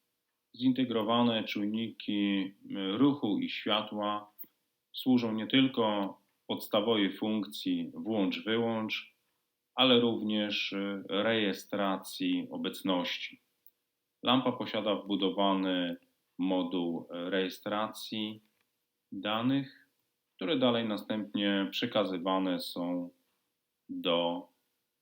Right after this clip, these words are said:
serwera. Oto część magazynowa tego obiektu.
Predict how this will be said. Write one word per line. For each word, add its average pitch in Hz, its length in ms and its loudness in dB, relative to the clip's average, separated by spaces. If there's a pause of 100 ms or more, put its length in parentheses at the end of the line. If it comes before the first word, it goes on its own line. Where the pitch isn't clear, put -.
serwera. 87 600 -2 (1200)
Oto 139 220 0
część 123 500 2
magazynowa 104 720 2
tego 92 320 -4
obiektu. 92 680 -2